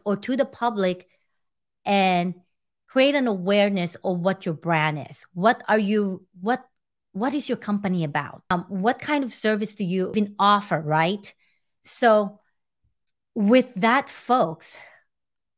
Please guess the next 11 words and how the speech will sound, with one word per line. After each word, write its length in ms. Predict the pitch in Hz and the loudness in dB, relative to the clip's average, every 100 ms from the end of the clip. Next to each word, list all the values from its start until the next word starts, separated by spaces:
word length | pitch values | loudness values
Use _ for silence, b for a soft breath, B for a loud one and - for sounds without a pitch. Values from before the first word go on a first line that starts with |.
| _ | _
um, 460 | 190 180 175 170 - _ _ _ _ _ | 0 2 0 -4 -8 _ _ _ _ _
building 600 | 160 233 294 240 269 269 269 | 2 4 4 0 0 -2 -6
credibility 1200 | _ - 233 233 208 175 226 233 180 165 180 - _ _ | _ -2 0 2 0 0 2 2 0 -2 -4 -8 _ _
is 200 | 208 202 | -4 -2
important 800 | 202 185 185 _ 226 226 226 190 196 | -2 -2 -6 _ -2 -2 -2 -6 -4
when 220 | 190 185 | -2 -2
you're 100 | 175 | -4
creating 640 | - 180 175 170 170 165 | -6 -4 -2 0 -2 -2
a 40 | 156 | -4
brand. 480 | 156 160 139 117 - _ _ _ _ _ _ _ _ | -4 -4 -4 -8 -18 _ _ _ _ _ _ _ _
And 560 | 208 202 196 190 185 | 4 6 6 2 0